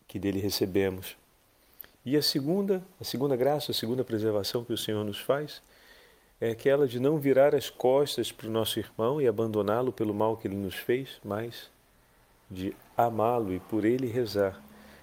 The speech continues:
a fim de que a graça que me sustentou na dor seja a mesma que o leve à conversão. Isso é muito importante.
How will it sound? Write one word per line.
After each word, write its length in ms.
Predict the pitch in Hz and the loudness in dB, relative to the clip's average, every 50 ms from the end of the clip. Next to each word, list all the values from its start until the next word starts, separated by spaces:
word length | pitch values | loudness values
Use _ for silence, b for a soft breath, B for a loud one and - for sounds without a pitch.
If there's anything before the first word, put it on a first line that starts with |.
| B - | B -6
a 80 | - | -6
fim 220 | 95 - - 120 113 | -6 -4 -4 -4 -4
de 120 | 104 104 | -4 -6
que 160 | 98 - - | -4 2 2
a 60 | 110 | 2
graça 520 | 98 95 104 107 117 131 147 151 - - 139 | 4 4 4 6 6 6 6 4 2 0 -2
que 140 | - - 120 | -2 -2 -4
me 120 | 110 104 | -4 -4
sustentou 760 | - - - 107 - - - 110 101 98 92 - - 143 165 | -4 -4 -4 -6 -4 -2 0 0 0 -2 -4 -2 -2 0 0
na 140 | 160 139 113 | 2 0 0
dor 340 | 98 92 95 120 147 160 147 b b b b b b b | 0 2 2 2 0 0 -6 b b b b b b b
seja 420 | - - - 113 113 110 107 110 | -10 -4 0 0 0 2 2 0
a 40 | 104 | 0
mesma 680 | 92 92 92 95 113 135 156 156 156 156 156 160 156 156 - _ _ _ | 0 -2 -2 0 0 0 0 -2 -4 -6 -6 -6 -8 -10 -14 _ _ _
que 140 | - - 120 | -12 -8 -6
o 80 | 117 113 | -4 -2
leve 360 | 101 95 98 104 110 107 113 | 2 2 4 4 4 2 -2
à 20 | |
conversão. 680 | 107 - 113 110 104 107 98 - - - - 82 78 80 - _ _ _ _ | -2 -2 -4 -2 -2 -4 -6 -6 -6 -6 -6 -6 -6 -8 -14 _ _ _ _
Isso 300 | - 101 107 - - - | -12 -8 -6 -6 -6 -6
é 20 | 113 | -8
muito 400 | 107 101 95 95 98 101 - - | -8 -6 -6 -4 -4 -4 -6 -8
importante. 640 | 90 - 95 92 - - - 78 78 78 - - | -6 -6 -6 -8 -8 -10 -10 -10 -10 -10 -12 -16